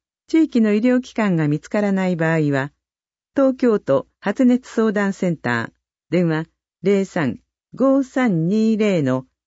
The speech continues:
四五九二番へお問い合わせください。問い合わせは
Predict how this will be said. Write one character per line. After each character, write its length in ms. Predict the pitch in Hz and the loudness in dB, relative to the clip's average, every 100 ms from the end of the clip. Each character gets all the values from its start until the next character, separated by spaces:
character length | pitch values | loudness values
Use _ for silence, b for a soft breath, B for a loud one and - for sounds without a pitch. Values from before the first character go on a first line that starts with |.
| _ | _
四 340 | 175 294 302 285 | 0 2 2 2
五 260 | 285 160 | 2 0
九 280 | 123 247 269 | 0 2 4
二 280 | 277 262 240 | 4 4 2
番 260 | 180 151 | 0 -2
へ 180 | 127 - _ | -2 -4 _
お 80 | 139 | -4
問 180 | 151 | -2
い 60 | 135 | -2
合 40 | |
わ 60 | 135 | -4
せ 120 | 139 | -6
く 80 | 131 | -6
だ 140 | 127 | -6
さ 160 | 139 131 | -4 -4
い。 120 | 120 _ _ _ _ _ _ _ _ - | -6 _ _ _ _ _ _ _ _ 0
問 160 | 254 | 2
い 60 | 233 | 4
合 60 | |
わ 40 | 220 | 2
せ 120 | 220 | -2
は 200 | 180 180 | -4 -4